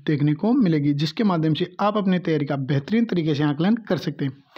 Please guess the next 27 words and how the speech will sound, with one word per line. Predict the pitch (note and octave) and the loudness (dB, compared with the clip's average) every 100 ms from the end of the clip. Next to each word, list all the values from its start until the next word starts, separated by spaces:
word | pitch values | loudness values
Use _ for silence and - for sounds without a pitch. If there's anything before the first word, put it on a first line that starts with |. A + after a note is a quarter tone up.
| - - - _ - | -20 -20 -20 _ -4
क्वेश्चन | F3+ B3 | -2 2
नंबर | A3 F#3 D#3 | 2 2 0
सिक्सटी | - F3+ - - | -2 -4 -4 -2
टू | A3 F#3 | -2 0
है, | E3 | 0
तंत्रिका | E3 _ D#3+ D3+ - C#3+ D#3 E3+ - | -4 _ -2 -2 -2 -4 -4 -6 -12
कोशिकाएं | - D#3 D#3 D3+ D#3+ E3 - | -4 -4 -4 -6 -4 -6 -6
किस | G3+ - | -4 0
माध्यम | F3+ D3 C#3 D3+ | 0 0 0 0
में | D3+ | 0
सूचनाओं | D3+ - F3 - D3+ | -2 -6 -6 -2 -2
का | C#3+ E3+ | -2 -4
संचालन | - E3+ D#3+ D3 F3+ | -2 -2 0 0 0
करती | G3 E3 C#3 F#3+ A3 | -2 -6 -4 0 0
है? | - D3+ B2 - _ _ _ | 0 -4 -6 -14 _ _ _
तो | C#3+ | -4
हमारे | D3 F3+ | -2 0
ऑप्शन | G3 G3 F3 D#3 | -2 0 -2 0
है | E3 E3+ | -2 -2
ऑप्शन | F3 D#3+ F3+ | -6 -4 -2
ए | E3+ | -2
ध्वनि | D3 C#3 C#3 D#3 | 0 0 0 0
तरंग, | E3 F3 - _ - - _ G3+ | -2 -4 -6 _ -20 -20 _ -4
ऑप्शन | E3 - F#3 | -4 0 0
बी | F#3+ F3+ | 2 2
यांत्रिक | F#3+ F#3+ F3+ D#3 | 0 0 -4 -4
तरंग, | C3+ B2 | -6 -6